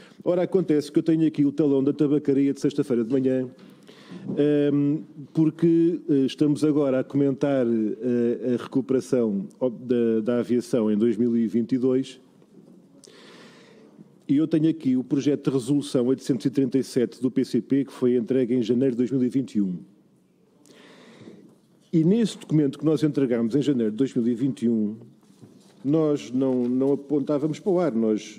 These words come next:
escrevemos que a recuperação plena dos números de dois mil e dezanove, pré-pandemia, no transporte de passageiros, pode acontecer a partir de dois mil e vinte e dois. E havia um conjunto de elementos que estavam já disponíveis no setor,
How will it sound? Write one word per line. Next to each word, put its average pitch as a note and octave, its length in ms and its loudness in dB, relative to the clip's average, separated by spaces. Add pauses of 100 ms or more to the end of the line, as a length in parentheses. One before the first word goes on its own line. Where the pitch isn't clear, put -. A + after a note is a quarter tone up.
(120)
escrevemos D3 800 0 (560)
que D#3+ 380 2 (280)
a C#3+ 60 2
recuperação D#3+ 640 0
plena E3 340 2
dos C3 220 -2
números C#3 280 2
de - 20 0
dois C3 160 0
mil C#3 100 0
e C#3+ 60 2
dezanove, B2+ 480 0 (440)
pré-pandemia, A#2+ 680 2
no G#2+ 100 2
transporte A#2 420 0
de - 60 -10
passageiros, A2+ 560 0 (260)
pode C#3+ 380 0
acontecer D3 560 0
a D3 60 0
partir D3+ 320 -2
de C#3 60 -6
dois D3 100 0
mil D3+ 120 2
e D3+ 60 2
vinte D3+ 220 -2
e D#3 40 2
dois. B2+ 320 -2 (720)
E E3 120 4
havia F3+ 200 2
um G#3+ 80 0
conjunto F#3 560 0
de D#3 100 0
elementos C#3+ 640 0 (200)
que - 40 -12
estavam E3+ 300 0
já F3 140 2
disponíveis D#3+ 640 0
no C#3 80 0
setor, A#2+ 520 -2